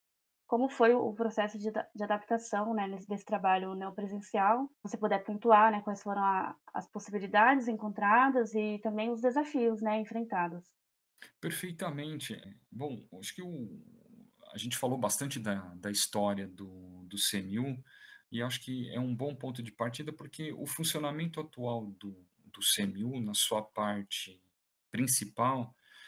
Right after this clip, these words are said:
Speaker 2: ainda tá estruturado conforme concebido por, pelo lapa, né? É, foi mantida a biblioteca, que agora leva o seu nome, e vem passando por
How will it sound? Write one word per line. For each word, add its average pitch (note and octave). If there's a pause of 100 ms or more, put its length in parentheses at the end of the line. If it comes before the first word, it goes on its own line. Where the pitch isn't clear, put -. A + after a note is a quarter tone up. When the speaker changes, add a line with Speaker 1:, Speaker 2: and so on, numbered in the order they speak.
(200)
Speaker 2:
ainda F#3
tá E3+
estruturado C#3
conforme C3
concebido A#2+
por, A#2 (240)
pelo B2+
lapa, G2
né? B2 (560)
É, A2+
foi -
mantida C#3
a G#2+
biblioteca, A2 (160)
que -
agora G2+ (160)
leva G2
o -
seu F#2+ (160)
nome, B2 (560)
e A2
vem G#2+
passando G#2+
por G2+